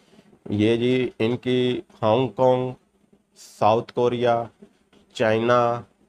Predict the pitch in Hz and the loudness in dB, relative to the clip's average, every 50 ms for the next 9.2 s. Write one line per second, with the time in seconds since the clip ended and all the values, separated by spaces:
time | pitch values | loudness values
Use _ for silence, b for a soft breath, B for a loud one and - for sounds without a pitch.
0 | _ _ _ _ _ - - - - 117 110 117 110 110 120 123 127 123 120 120 | _ _ _ _ _ -20 -10 -4 -2 0 0 0 0 0 0 0 2 2 4 2
1 | 113 113 113 117 113 120 120 120 120 117 117 117 113 - _ _ _ _ _ _ | 2 0 -2 -4 -4 -4 -2 0 0 0 0 -4 -8 -14 _ _ _ _ _ _
2 | _ 101 107 104 98 107 107 110 117 120 123 127 127 120 117 - _ _ _ _ | _ -4 -4 -2 0 0 0 2 2 2 0 0 -2 -4 -8 -12 _ _ _ _
3 | _ _ _ _ _ 110 107 104 104 104 - 110 107 110 117 123 127 127 127 127 | _ _ _ _ _ -4 -2 -2 -2 0 0 2 2 4 4 2 0 -2 -4 -6
4 | 127 - _ _ _ _ _ _ _ _ _ _ - 117 107 - - 127 123 123 | -8 -12 _ _ _ _ _ _ _ _ _ _ -2 -2 -2 0 2 4 4 4
5 | 127 123 120 _ _ - - _ _ _ - 107 107 104 107 107 110 110 110 - | 2 0 -4 _ _ -20 -20 _ _ _ -10 -6 -2 0 2 2 2 0 -2 -6
6 | - 120 120 120 120 120 120 117 117 - - 117 107 110 107 - 113 107 98 95 | -4 -2 0 2 4 4 2 0 -2 -4 -6 -4 -4 -4 -4 -6 -6 -6 -6 -8
7 | - _ _ - - _ - - _ - - _ _ _ - 104 110 135 147 147 | -10 _ _ -20 -20 _ -20 -20 _ -20 -20 _ _ _ -6 0 2 4 4 4
8 | 139 135 135 131 127 - 135 - - 120 117 120 120 117 110 101 - - - 104 | 4 2 0 -2 -4 -6 -8 -6 -4 -2 -2 0 0 -2 -2 -4 -6 -6 -6 -6
9 | 95 92 - 95 | -6 -6 -6 -8